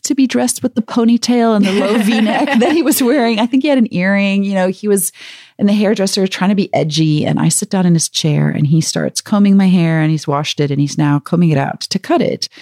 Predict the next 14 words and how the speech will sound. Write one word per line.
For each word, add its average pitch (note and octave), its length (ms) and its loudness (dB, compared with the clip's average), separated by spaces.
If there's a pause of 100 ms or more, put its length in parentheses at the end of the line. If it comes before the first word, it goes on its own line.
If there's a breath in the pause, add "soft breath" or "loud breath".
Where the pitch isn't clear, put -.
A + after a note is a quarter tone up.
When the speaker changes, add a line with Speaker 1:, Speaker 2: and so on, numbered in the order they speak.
(300 loud breath)
Speaker 1:
And G#3+ 80 0
my G#3+ 60 4
mom A3 240 4
is A#3+ 100 0
standing, G3 460 2
you F#3+ 100 4
know, F#3 80 4
behind D#3+ 460 2
him. D3 340 2 (460)
And G#3 180 0
as B3 280 2
he - 80 -6
starts A#3 420 -4
trimming, D#3+ 680 2